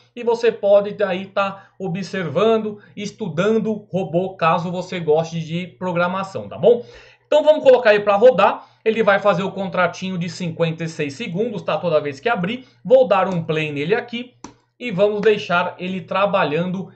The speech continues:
enquanto eu passo algumas considerações, tá bom? Ele fica ali, ó, buscando entradas.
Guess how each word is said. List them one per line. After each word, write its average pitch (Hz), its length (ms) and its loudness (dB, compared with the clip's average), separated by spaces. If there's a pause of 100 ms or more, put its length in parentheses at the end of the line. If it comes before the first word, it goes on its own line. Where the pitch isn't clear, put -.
enquanto 170 420 2
eu 175 140 0
passo 165 300 -2
algumas 160 400 -4
considerações, 165 880 -4
tá 104 120 -8
bom? 220 220 -2 (300)
Ele 262 180 -2
fica 233 280 -2
ali, 226 160 2
ó, 262 80 6
buscando 185 540 -2
entradas. 202 720 0